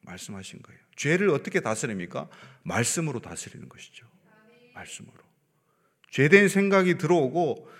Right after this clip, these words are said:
죄된 말이 나오려고 할 때, 행동이 나오려고 할 때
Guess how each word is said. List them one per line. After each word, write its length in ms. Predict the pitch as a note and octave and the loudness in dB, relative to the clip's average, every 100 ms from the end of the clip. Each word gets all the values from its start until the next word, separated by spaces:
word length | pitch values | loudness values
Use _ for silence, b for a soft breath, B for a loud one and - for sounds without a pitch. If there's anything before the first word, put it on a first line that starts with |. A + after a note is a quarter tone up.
| B B - | B B 2
죄된 320 | D#3+ G#3+ G3 | 6 6 6
말이 400 | D#3 F3 G3 D#3+ | 6 6 2 2
나오려고 480 | A#2+ E3 G3 F#3 D#3+ | 4 6 6 4 2
할 100 | D#3+ | 0
때, 80 | |
행동이 340 | F3 G#3+ G#3 F#3 | -2 0 0 4
나오려고 460 | A2+ D3 G3+ F#3+ | 6 6 6 4
할 180 | E3+ E3 | 2 2
때 240 | G3+ G#3 | 4 2